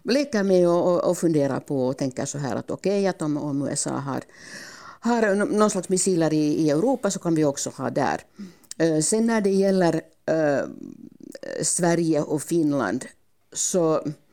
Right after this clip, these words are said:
så tror jag faktiskt att, att Ryssland, eh, liksom att det faktiskt skulle ske anfall på Sverige, eh, eller på Finland.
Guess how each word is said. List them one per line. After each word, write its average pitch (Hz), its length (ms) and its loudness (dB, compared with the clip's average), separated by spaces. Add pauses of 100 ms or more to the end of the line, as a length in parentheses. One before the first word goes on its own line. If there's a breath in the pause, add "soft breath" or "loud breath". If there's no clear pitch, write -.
(340 loud breath)
så 208 140 0
tror 233 260 2
jag 180 120 0
faktiskt 165 400 0
att, 147 200 -2
att 160 200 -4
Ryssland, 170 480 -2 (320)
eh, 85 260 -6 (400)
liksom 160 200 -6
att 170 160 0
det 175 60 -2
faktiskt 160 320 -4
skulle 170 200 -6
ske 160 380 0 (160)
anfall 202 500 0
på - 140 -10
Sverige, 101 400 -4
eh, - 920 -8
eller 117 140 0
på 143 120 -10
Finland. 110 460 -6